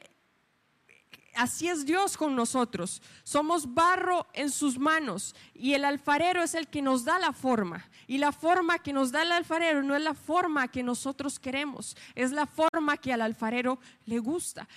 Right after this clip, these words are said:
es la forma en la que el alfarero quiere que nosotros nos veamos.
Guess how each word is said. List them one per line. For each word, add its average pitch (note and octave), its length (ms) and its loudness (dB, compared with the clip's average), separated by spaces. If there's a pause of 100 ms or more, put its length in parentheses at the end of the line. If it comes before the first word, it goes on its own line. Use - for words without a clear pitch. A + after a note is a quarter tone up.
es A#3+ 120 -4
la D#4 100 2
forma E4 360 2
en D#4+ 80 -2
la C#4+ 180 0
que C4+ 100 -6
el B3+ 120 0
alfarero C4 440 0
quiere E4 380 -2
que B3 120 -4
nosotros B3 460 -2
nos A#3+ 240 -2
veamos. G3 560 -4